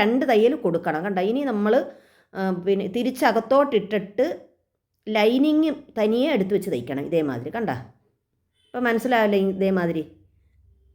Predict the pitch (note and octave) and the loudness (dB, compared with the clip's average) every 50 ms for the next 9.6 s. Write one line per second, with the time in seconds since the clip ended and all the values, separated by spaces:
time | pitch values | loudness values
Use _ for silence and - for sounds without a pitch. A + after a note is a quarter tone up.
0 | _ _ _ _ _ _ _ _ _ _ _ _ _ _ _ _ _ _ _ _ | _ _ _ _ _ _ _ _ _ _ _ _ _ _ _ _ _ _ _ _
1 | _ _ _ _ _ _ _ _ _ _ _ _ _ _ _ _ _ _ _ _ | _ _ _ _ _ _ _ _ _ _ _ _ _ _ _ _ _ _ _ _
2 | _ _ _ _ _ _ _ _ _ _ _ _ _ _ _ _ - F3+ F#3 F#3 | _ _ _ _ _ _ _ _ _ _ _ _ _ _ _ _ -10 -6 -2 0
3 | F#3 F#3+ F#3 F#3+ F#3+ F#3+ F#3 F#3+ F#3+ F3+ E3+ F3+ F#3+ G#3 G#3+ G3+ F#3+ F#3 F#3+ F#3+ | 0 2 2 2 2 2 2 2 0 0 0 0 0 0 0 0 0 0 0 0
4 | F#3+ F#3 E3+ E3+ F3+ F#3+ F#3 F3+ E3+ D#3 D#3+ D#3+ E3+ D3 E3+ F3 F3 F3+ E3+ E3 | -2 -2 -2 -2 -2 -2 -2 -2 -2 -4 -4 -4 -6 -4 -4 -2 -2 0 0 0
5 | E3+ E3+ F3 F3+ F#3+ E3+ D#3+ F3+ E3+ F3 D#3 D3+ D3 D#3+ E3+ G3+ - - - _ | 0 0 2 2 2 0 0 -2 -4 -4 -4 -4 -4 -6 -8 -8 -10 -14 -20 _
6 | _ _ _ _ _ _ _ _ _ _ _ _ _ _ _ _ _ _ _ _ | _ _ _ _ _ _ _ _ _ _ _ _ _ _ _ _ _ _ _ _
7 | _ - - - - - - - - F#3+ G#3+ G#3+ F#3+ E3+ E3 E3 - F3 F3+ C#3 | _ -14 -14 -12 -12 -14 -14 -10 -4 -2 0 0 2 0 0 0 -2 -2 -2 -4
8 | C3+ E3 D#3+ - - A3 A3 B3 A3 A3 G3+ G#3 A3+ F#3+ F#3 F#3+ F#3 G#3 G3 F#3 | -4 -4 -4 -4 -4 -4 -2 -2 0 0 2 2 2 2 2 2 2 2 0 0
9 | F#3 F3+ F#3 F3 F3 F3+ F3 F3 - G3+ G3 | 0 -2 -2 -4 -4 -4 -6 -6 -6 -8 -8